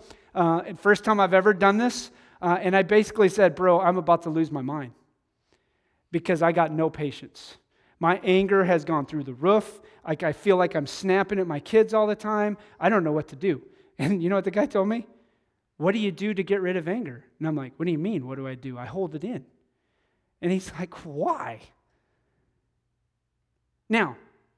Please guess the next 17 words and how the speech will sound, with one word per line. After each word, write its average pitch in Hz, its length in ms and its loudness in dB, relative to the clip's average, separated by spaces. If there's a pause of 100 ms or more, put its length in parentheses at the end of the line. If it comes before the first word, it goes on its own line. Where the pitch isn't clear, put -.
(140)
here's 233 260 -2
the 180 140 -4
issue. 131 340 -8 (600)
There's 190 200 0
a 180 60 -4
right 240 320 0
way 196 160 2
to 170 100 0
deal 220 280 -4
with 147 240 -6
it. 156 120 -10
And 165 140 -4
what 208 160 -4
he 208 120 -6
said 214 280 -2
is 160 160 -6
this. 185 340 0